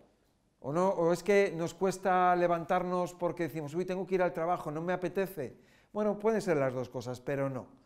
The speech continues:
no es por el trabajo. Si ya has visto más vídeos míos, pues ya sabrás por qué. ¿Qué ocurre por la noche?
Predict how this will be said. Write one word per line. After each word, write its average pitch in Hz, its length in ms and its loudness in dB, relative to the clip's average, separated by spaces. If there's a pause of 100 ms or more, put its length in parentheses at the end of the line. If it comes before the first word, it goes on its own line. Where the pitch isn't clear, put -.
(200)
no 180 260 2
es 180 120 2
por 151 160 0
el 135 120 -2
trabajo. 120 540 -4 (120)
Si - 160 2
ya 180 120 12
has 202 60 10
visto 214 260 8
más 190 320 10
vídeos 190 760 12
míos, 185 680 10 (200)
pues 139 140 12
ya 143 80 12
sabrás 143 320 8
por 131 200 -4
qué. - 460 4 (640)
¿Qué 233 180 12
ocurre 233 460 12
por 160 200 8
la 143 140 6
noche? 151 640 4